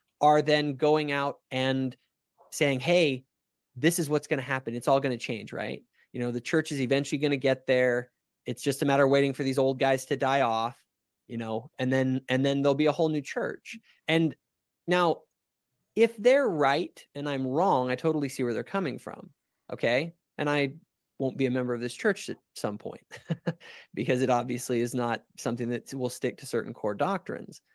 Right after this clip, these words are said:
On the other hand, if they're wrong, which that's where I, all my confidence is in that, that they are wrong. This is not going to change. Think about how harmful that is.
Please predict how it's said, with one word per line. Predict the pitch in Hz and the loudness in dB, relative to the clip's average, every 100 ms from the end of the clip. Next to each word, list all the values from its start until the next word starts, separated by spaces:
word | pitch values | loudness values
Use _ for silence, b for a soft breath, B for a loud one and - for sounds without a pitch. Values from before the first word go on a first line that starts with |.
| _ _ _ _ _ _ _ | _ _ _ _ _ _ _
On | 147 151 | 2 4
the | 196 | 4
other | 339 262 | 4 2
hand, | 147 127 123 | 2 0 0
if | 165 - | -2 -2
they're | 196 196 | 0 2
wrong, | 170 240 208 107 - | 2 2 2 0 -4
which | 123 131 - | -8 -8 -8
that's | 135 165 170 | 0 0 2
where | 170 160 | 4 6
I, | 170 - _ _ - | 4 0 _ _ 2
all | 156 196 | 4 4
my | 147 | 2
confidence | 135 131 127 127 131 131 | 0 -4 -4 -4 -4 -4
is | 127 | -4
in | 135 | -2
that, | 185 185 - | -2 -2 -6
that | 127 | -4
they | 170 175 | 0 2
are | 190 247 | 2 2
wrong. | 127 107 - | 0 -4 -6
This | 127 135 | -6 -4
is | 160 | 0
not | 196 165 | 0 0
going | 147 131 | 0 -2
to | |
change. | 113 - - - - - - - - _ _ _ - | -4 -10 -12 -14 -20 -20 -18 -18 -20 _ _ _ -2
Think | 320 | 0
about | 440 440 | 0 2
how | 370 | 2
harmful | - - 170 285 - | 0 0 0 0 0
that | 127 - | 0 0
is. | - - - - | -4 -10 -14 -18